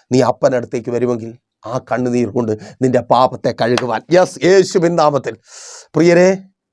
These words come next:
ദൈവത്തിൻ്റെ സന്നിധിയിൽ ചേർന്ന് നിൽക്കുവാൻ, കുറവുകൾ ഏറ്റുപറയുവാൻ തയ്യാറാണോ? നിങ്ങളുടെ കണ്ണുനീർ പിശാചിൻ്റെ തന്ത്രങ്ങളെ ജയിക്കുവാൻ നിങ്ങളെ പ്രാപ്തരാക്കി തീർക്കും. അപ്പോൾ എങ്ങനെ പിശാചിൻ്റെ തന്ത്രങ്ങളെ ജയിക്കാം?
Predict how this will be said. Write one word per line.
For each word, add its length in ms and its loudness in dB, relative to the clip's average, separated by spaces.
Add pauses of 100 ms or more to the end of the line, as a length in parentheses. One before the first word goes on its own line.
(280)
ദൈവത്തിൻ്റെ 400 2
സന്നിധിയിൽ 360 2
ചേർന്ന് 320 2
നിൽക്കുവാൻ, 420 0 (640)
കുറവുകൾ 380 4
ഏറ്റുപറയുവാൻ 600 2
തയ്യാറാണോ? 480 4 (800)
നിങ്ങളുടെ 280 2
കണ്ണുനീർ 420 0 (440)
പിശാചിൻ്റെ 580 2 (260)
തന്ത്രങ്ങളെ 600 2 (340)
ജയിക്കുവാൻ 560 2 (400)
നിങ്ങളെ 260 4 (140)
പ്രാപ്തരാക്കി 680 0
തീർക്കും. 300 -2
അപ്പോൾ 160 2 (120)
എങ്ങനെ 220 4 (100)
പിശാചിൻ്റെ 460 4
തന്ത്രങ്ങളെ 440 4
ജയിക്കാം? 320 4